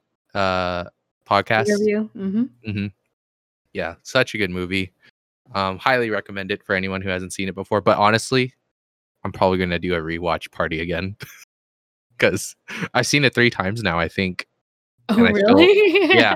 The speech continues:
Speaker 1: and I still enjoy it every time. Um,
Speaker 2: I probably would too. Ugh, I can't.
Speaker 1: Like,
Speaker 2: Galileo.
Speaker 1: oh, and not only that, we watched it dubbed.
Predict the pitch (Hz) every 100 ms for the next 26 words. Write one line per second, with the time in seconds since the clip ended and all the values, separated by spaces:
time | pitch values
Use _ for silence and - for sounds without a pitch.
0 | 277 104 104 - 143 147 104 101 98 92
1 | 85 85 - 92 82 82 _ _ 95 90
2 | 85 254 269 311 262 226 202 202 196 185
3 | 180 180 - 214 214 - - 196 - 220
4 | 220 _ - - _ _ _ _ _ _
5 | - 107 113 95 73 67 - - 147 135
6 | 113 123 170 180 117 117 98 110 127 -
7 | 143 87 - 92 82 -